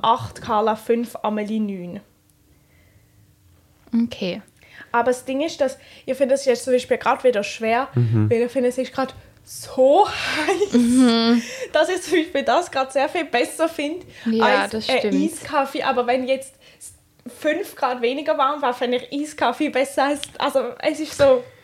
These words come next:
Speaker 2: Mhm.
Speaker 3: Ja,
Speaker 2: Und
Speaker 3: ich
Speaker 2: es ist
Speaker 3: find
Speaker 2: sowas
Speaker 3: auch
Speaker 2: anderes auch irgendwie.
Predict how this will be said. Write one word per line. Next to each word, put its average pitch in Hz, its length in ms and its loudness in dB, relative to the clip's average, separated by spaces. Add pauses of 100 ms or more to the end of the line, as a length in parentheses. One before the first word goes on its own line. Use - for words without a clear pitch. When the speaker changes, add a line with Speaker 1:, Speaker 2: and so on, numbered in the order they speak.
(300)
Speaker 2:
Mhm. 240 480 4
Speaker 3:
Ja, - 300 4
Speaker 2:
Und - 80 -6
Speaker 3:
ich 151 40 2
Speaker 2:
es - 60 -2
ist 277 60 -2
Speaker 3:
find 170 140 4
Speaker 2:
sowas 147 280 4
Speaker 3:
auch 175 60 0
Speaker 2:
anderes 240 540 2
auch 92 280 -2
irgendwie. 190 680 -8